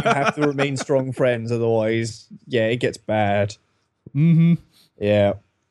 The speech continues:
Speaker 2: And not that I've ever dicked anyone over in an R P G or anything like
Speaker 1: No,
Speaker 2: that.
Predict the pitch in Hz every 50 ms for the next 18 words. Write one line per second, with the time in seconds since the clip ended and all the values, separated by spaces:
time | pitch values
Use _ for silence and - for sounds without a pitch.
0 | _ - 143 147 156 214 - - 139 123 123 117 120 120 123 113 107 90 107 87
1 | 87 - 104 98 98 95 98 101 113 107 90 98 101 98 95 98 98 95 - 92
2 | 90 139 143 120 95 98 113 113 101 - 98 92 196 202 208 196 170 131 113 104